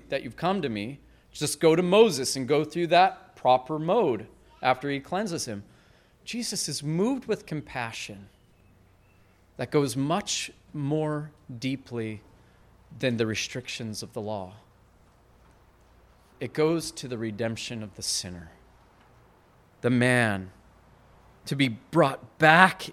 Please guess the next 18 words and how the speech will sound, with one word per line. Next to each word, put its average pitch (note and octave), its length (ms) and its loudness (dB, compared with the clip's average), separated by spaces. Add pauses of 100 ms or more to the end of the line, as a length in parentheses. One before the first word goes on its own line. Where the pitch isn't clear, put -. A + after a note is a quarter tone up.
into D3+ 260 0
the C#3 120 0
congregation C3+ 1080 -4 (400)
of A#2+ 180 -2
God's B2+ 340 8
people. A2+ 580 -6 (580)
And D#3+ 160 6
Jesus F#3 440 8
has D3+ 200 2 (160)
acted, F#3 480 12
third, F3+ 300 10
he F3 200 -2 (100)
acted G3 640 12
accordingly, F3+ 920 6 (2250)
meaning B2 480 0 (920)
he D#3 180 -2
acted E3 600 6
in B2 400 2